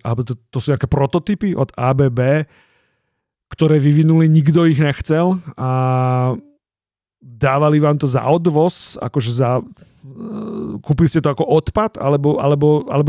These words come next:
čo sú to za stojany, tie, tie najrozšírenejšie A B B?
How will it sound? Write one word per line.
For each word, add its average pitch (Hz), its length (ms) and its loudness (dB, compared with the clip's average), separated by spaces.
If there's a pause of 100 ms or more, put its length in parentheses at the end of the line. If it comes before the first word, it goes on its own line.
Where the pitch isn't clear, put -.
čo 202 160 0
sú 214 160 -4
to 139 160 -2
za 113 160 -6
stojany, 107 480 -6
tie, 131 320 -6
tie 110 240 -4 (320)
najrozšírenejšie 131 880 -2
A 120 80 -6
B 120 160 -4
B? 107 60 -8